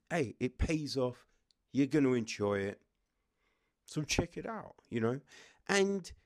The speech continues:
it isn't a bad, like, yeah, there's some ups and downs over all the seasons,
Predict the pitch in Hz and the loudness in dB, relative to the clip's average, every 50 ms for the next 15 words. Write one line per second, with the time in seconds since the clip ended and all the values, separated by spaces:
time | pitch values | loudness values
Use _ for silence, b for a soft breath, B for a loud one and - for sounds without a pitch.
0 | _ _ _ _ _ _ - 202 208 180 196 240 220 165 208 214 208 - 175 151 | _ _ _ _ _ _ -2 -2 -2 0 -2 -2 0 0 0 -2 -2 -6 -8 -8
1 | _ - 180 180 180 175 170 160 - - - - 170 170 165 147 - - 143 147 | _ -8 -6 -4 -4 -4 -6 -6 -10 -14 -10 -8 -6 -4 -6 -6 -8 -12 -20 -20
2 | - - 143 160 190 175 151 143 151 151 - - 165 147 147 - 175 165 - - | -20 -12 -8 -6 -6 -6 0 0 0 0 0 -2 -2 -4 -4 -6 -8 -6 -6 -4
3 | - 156 139 123 113 - 107 123 131 135 135 131 127 123 120 117 - 143 135 127 | 0 2 0 0 0 -2 -2 -2 -2 -4 -6 -6 -6 -6 -6 -6 -2 0 2 2
4 | 123 113 107 120 117 113 123 127 123 117 110 110 - - - 127 127 127 117 110 | 0 0 0 0 0 2 2 0 0 0 -2 -4 -2 0 0 0 0 0 0 0
5 | 127 127 127 120 113 | 2 2 2 0 -2